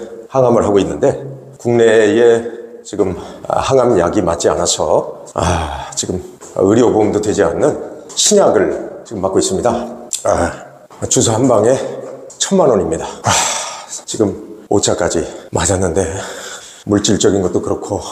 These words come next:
이게 지금 신약이 맞는지 안 맞는지 아직은 모릅니다. 아, 그래서 지금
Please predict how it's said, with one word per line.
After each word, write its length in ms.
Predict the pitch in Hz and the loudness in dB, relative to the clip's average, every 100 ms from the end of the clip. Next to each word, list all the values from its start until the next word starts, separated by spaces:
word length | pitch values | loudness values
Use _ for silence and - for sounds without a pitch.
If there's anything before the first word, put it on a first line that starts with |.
| - | -4
이게 180 | - 98 | 0 0
지금 220 | - 92 | 2 0
신약이 320 | - 147 107 | 2 2 4
맞는지 480 | 107 87 101 101 98 | 2 2 2 2 2
안 100 | 87 | 0
맞는지 460 | 98 98 98 120 170 - - - | 0 0 0 2 0 -2 -14 -4
아직은 260 | 92 - 85 | -2 0 2
모릅니다. 460 | 104 107 85 82 - - - | 4 4 2 0 -2 -8 -6
아, 400 | 104 92 80 - | -2 0 -2 -4
그래서 240 | - - 101 | -4 0 0
지금 260 | - 95 | 0 -2